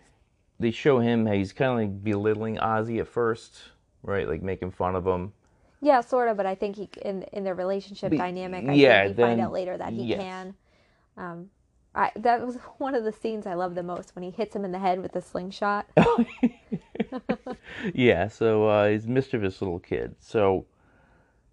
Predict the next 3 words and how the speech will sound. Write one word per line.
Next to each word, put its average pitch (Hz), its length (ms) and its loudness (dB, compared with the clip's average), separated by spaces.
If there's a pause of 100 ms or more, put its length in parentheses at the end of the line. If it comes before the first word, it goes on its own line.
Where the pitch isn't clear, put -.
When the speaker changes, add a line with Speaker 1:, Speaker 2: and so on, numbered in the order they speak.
(1000)
Speaker 1:
okay. - 400 0 (500)
Now, 95 300 -4
so 101 440 4